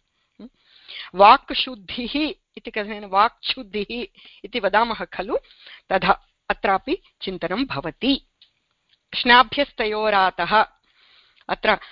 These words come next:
आतः इत्युक्ते आतः लोपः इति अर्थः, आकारस्य लोपः। श्नाभ्यस्तयोरातः, तयोः आतः लोपः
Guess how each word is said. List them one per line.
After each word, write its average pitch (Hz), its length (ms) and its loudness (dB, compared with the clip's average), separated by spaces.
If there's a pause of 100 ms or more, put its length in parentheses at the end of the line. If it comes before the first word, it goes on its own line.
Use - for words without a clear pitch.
(180)
आतः 226 480 4
इत्युक्ते 262 500 -4 (120)
आतः 220 520 2
लोपः 190 920 0 (220)
इति - 160 -8
अर्थः, 160 460 -6 (160)
आकारस्य 254 680 0
लोपः। 180 560 -4 (560)
श्नाभ्यस्तयोरातः, 196 1800 0 (460)
तयोः 233 600 2 (520)
आतः 202 540 2
लोपः 180 720 -2